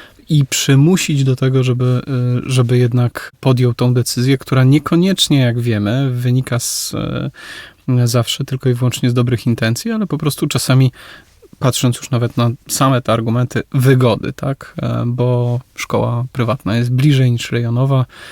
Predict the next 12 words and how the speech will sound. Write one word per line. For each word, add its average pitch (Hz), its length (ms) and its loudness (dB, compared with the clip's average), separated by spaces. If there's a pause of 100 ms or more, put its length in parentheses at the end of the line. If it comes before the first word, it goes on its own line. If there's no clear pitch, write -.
(240)
i 175 100 4
może 143 240 4
z - 60 -4
takiego 127 340 -2
poczucia - 500 -4
trochę - 520 -6 (1080)
ego 127 460 4 (480)
zaspokojonego 127 960 0
pod - 180 -10
tytułem 123 320 -2
„Moje 120 320 2
dziecko 120 380 -4